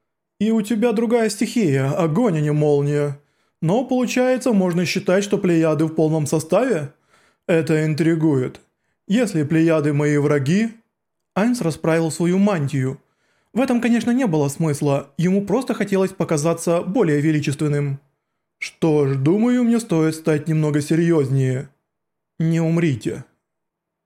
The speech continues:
Двойная предельная магия, ре- Когда Айнс уже хотел атаковать заклинанием Люпус Регину,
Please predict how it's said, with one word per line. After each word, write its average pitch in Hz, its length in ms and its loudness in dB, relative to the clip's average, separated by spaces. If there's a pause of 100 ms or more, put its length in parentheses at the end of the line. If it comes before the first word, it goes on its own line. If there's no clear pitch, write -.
Двойная 151 600 2
предельная 156 580 2
магия, 143 680 2
ре- - 1000 -2
Когда 156 320 -2
Айнс 175 360 -2
уже 165 180 -2
хотел 160 280 -2
атаковать 160 400 0
заклинанием 160 600 0
Люпус 156 280 0
Регину, 175 520 0